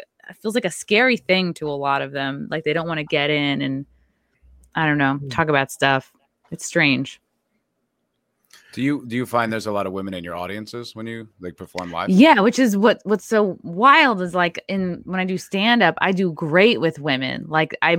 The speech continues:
Speaker 1: I think a lot of my stuff probably resonates more. It's, it's like more women probably like my stand-up, whereas, like, more dudes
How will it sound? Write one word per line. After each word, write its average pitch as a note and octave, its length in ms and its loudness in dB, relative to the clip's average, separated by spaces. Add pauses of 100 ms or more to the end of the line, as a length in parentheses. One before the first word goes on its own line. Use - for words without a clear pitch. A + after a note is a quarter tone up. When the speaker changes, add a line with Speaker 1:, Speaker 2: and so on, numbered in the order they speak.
(140)
Speaker 1:
I E3 240 4
think F#3+ 200 -4
a E3+ 80 0
lot E3 160 2
of E3+ 80 -2
my E3 60 -4
stuff D#3+ 280 -4 (600)
probably F#3 400 0 (180)
resonates E3+ 540 -2
more. D3+ 480 -2
It's, - 140 -14 (100)
it's - 160 -20
like D3+ 160 0
more F#3 340 6
women G#3+ 300 4
probably F#3 340 2
like F3 220 2
my E3+ 100 0
stand-up, D#3+ 440 -2
whereas, D3 320 0
like, C#3+ 160 -6
more E3+ 340 0
dudes D3+ 460 -4